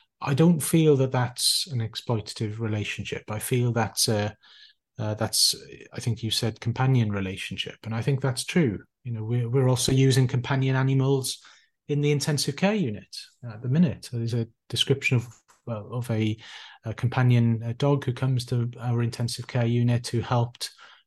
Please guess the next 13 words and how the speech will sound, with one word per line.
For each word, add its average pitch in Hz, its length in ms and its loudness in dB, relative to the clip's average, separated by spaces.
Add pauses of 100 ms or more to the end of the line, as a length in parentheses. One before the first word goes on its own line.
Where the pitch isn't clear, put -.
(120)
a 117 60 -6
stroke 131 420 2
patient 107 420 -2
move 110 360 -2
their 113 220 -4
arm 113 320 -2
for - 200 -12
the 113 60 -8
first - 500 -4
time. 101 420 -2 (500)
And 117 300 2
I 127 180 4
can't, - 600 2